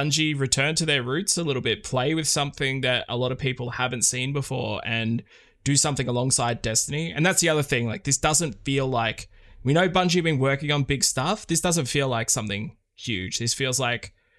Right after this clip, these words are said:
you know, a, s-, a substantial project that is kind of existing to the side, because as we all know, Bungie, love them or hate them, uh,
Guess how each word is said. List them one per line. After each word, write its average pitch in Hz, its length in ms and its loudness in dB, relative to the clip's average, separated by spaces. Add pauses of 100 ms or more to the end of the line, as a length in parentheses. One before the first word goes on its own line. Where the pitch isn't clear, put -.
(540)
you 131 160 -2
know, 120 140 0
a, - 140 -4
s-, - 280 2
a 143 80 0
substantial 170 800 2
project 131 560 0
that 113 360 -4
is 113 400 -2
kind 113 200 -4
of 104 80 -4
existing 107 460 0
to 90 80 -6
the 95 100 -4
side, 95 420 -2
because 107 460 -4 (720)
as 131 100 0
we 151 80 4
all 147 80 4
know, 147 180 2
Bungie, 135 760 0 (160)
love 131 220 2
them 143 140 2
or 120 120 0
hate 127 260 -2
them, 104 320 -2
uh, 107 360 -4